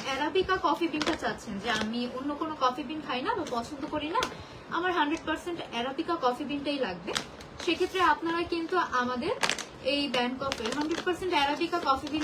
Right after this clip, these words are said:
যেটা, এটা নিতে পারেন। আমাদের এই হান্ড্রেড পার্সেন্ট অ্যারাবিকা কফি বিনটা এক কেজি প্যাকেটে পাওয়া যাচ্ছে। আর এটার অরিজিন যদি বলেন, এটা স-, হচ্ছে আমাদের ব্রাজিলের অরিজিন, এক কেজি, এবং এটা কিন্তু ডার্ক রোস্টেড আছে।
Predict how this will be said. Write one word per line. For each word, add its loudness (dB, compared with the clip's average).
যেটা, 0
এটা 2
নিতে 0
পারেন। -4
আমাদের 2
এই 2
হান্ড্রেড -2
পার্সেন্ট -2
অ্যারাবিকা 0
কফি 0
বিনটা -2
এক 0
কেজি 2
প্যাকেটে -2
পাওয়া 2
যাচ্ছে। -6
আর 6
এটার 4
অরিজিন 4
যদি 6
বলেন, 4
এটা 2
স-, -4
হচ্ছে 0
আমাদের 4
ব্রাজিলের 4
অরিজিন, 2
এক 6
কেজি, 2
এবং 0
এটা 2
কিন্তু 2
ডার্ক 6
রোস্টেড 0
আছে। -4